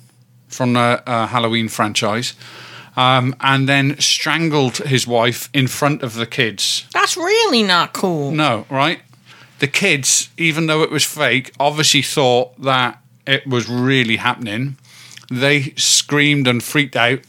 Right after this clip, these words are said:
Speaker 1: and ran out of the house to a neighbour's house, where the neighbour then called the police. Um, the sheriff's office was dispatched, um, and the, uh, dad was obviously left with some pretty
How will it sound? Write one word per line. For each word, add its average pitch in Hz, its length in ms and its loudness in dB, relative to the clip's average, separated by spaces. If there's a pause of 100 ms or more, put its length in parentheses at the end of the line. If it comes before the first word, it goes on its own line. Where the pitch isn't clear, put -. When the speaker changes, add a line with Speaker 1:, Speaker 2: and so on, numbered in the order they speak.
Speaker 1:
and 120 200 -4
ran 131 160 2
out 131 200 2
of 120 140 -6
the 123 100 -2
house 117 460 0 (400)
to 139 180 2
a 135 40 4
neighbour's 151 520 2
house, 120 500 0 (580)
where 147 200 0
the 143 120 0
neighbour 151 420 2
then 143 220 0
called 143 300 0
the 139 60 -6
police. 143 680 0 (1300)
Um, 131 560 4
the 131 200 0
sheriff's 147 380 2
office 143 300 0
was 117 140 -2
dispatched, - 720 -2 (640)
um, 127 480 4
and 131 420 2
the, 131 480 2
uh, 127 440 2 (420)
dad 135 260 0
was 120 160 -2
obviously 127 320 0
left 131 320 -2
with 123 120 -2
some 131 180 0
pretty 131 500 -2